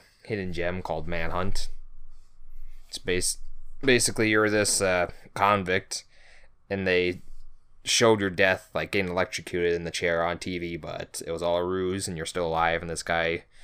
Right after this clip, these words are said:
is like, "Oh, if you just follow these steps, you can, uh, you can basically have your freedom and go,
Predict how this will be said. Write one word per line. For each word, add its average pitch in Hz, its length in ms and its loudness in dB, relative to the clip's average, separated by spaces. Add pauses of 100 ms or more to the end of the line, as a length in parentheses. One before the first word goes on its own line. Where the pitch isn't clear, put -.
(340)
is 101 140 -4
like, 98 300 6
"Oh, 117 180 8
if 113 120 2
you 107 40 -6
just 110 140 -4
follow 117 280 8
these 113 160 2
steps, 110 400 4
you 101 120 -4
can, 101 240 -2
uh, 95 360 4 (880)
you 104 100 -8
can 107 160 -4
basically 107 340 4
have 110 160 8
your 98 80 2
freedom 104 340 2
and 92 160 0
go, 98 320 4